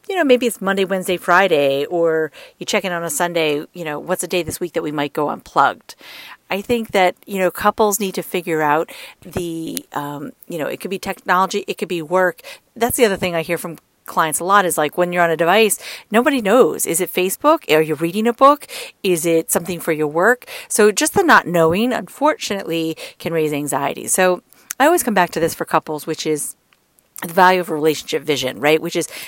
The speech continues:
how do I want our relationship to look and feel? And really creating a practice about weekly checking in and just sort of saying, "How did we do? Like, what were areas that we really feel like we did great or we excelled?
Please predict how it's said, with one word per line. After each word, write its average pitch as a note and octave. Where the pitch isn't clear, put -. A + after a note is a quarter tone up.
how B3+
do C4
I G#3
want F3
our E3
relationship D#3+
to D#3+
look D3+
and D3+
feel? C#3
And A#3+
really F4+
creating A#3+
a F3
practice G3
about D3+
weekly A#3+
checking G4
in C#4
and F#3
just G3+
sort A3+
of G#3+
saying, G#3+
"How D#4
did G#4
we D#4+
do? F#3+
Like, -
what A#4+
were A#3+
areas A#3+
that G3+
we G3
really G3
feel F#3+
like F3+
we E3
did D3+
great E3
or D#3+
we D3
excelled? F3